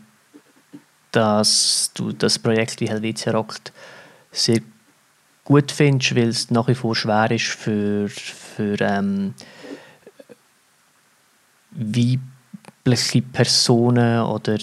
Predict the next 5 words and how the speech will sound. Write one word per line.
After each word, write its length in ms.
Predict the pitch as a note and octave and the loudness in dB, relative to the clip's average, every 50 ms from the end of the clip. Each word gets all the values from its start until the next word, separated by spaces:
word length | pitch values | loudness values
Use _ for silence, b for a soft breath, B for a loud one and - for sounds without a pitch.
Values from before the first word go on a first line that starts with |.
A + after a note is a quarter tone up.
| - - - - | -6 -12 -6 -4
cis- 320 | - - - - - - | 0 0 0 0 0 0
oder 160 | A#2+ A2+ A2 | 0 0 0
trans 560 | - A#2+ G#2+ A2 A#2+ A#2+ A#2+ A#2+ - - - | 0 2 2 4 4 2 2 2 0 0 -2
Menschen, 540 | - - - A#2 A2 A2+ A2+ A2 - - A2+ | -2 -2 -2 0 0 0 0 0 0 0 0
ähm, 760 | A2 G#2+ - A2 G#2 G#2 G#2 G#2 G#2 G#2 G#2 G#2 G#2+ G#2+ | 0 0 0 0 0 0 0 0 0 0 0 0 0 -2